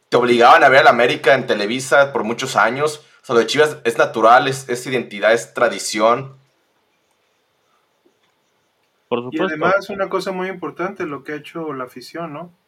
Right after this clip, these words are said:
Speaker 3: Su afición, yo creo que en ocasiones ha sido todavía más grande que la misma institución y que la directiva. Yo lo he dicho, pues, anteriormente, pues, por las cuestiones,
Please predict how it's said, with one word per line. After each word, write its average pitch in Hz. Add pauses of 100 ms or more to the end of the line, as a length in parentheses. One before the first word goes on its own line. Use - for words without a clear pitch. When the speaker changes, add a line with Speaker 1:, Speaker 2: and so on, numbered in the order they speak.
(880)
Speaker 3:
Su -
afición, 160
yo 175
creo 165
que 175
en 170
ocasiones 151
ha 156
sido 151
todavía 151
más 151
grande 147
que 143
la 127
misma 139
institución 135
y 143
que 131
la 120
directiva. 117 (720)
Yo 139
lo 151
he 143
dicho, 143
pues, 139
anteriormente, 131
pues, 127
por 131
las 123
cuestiones, 135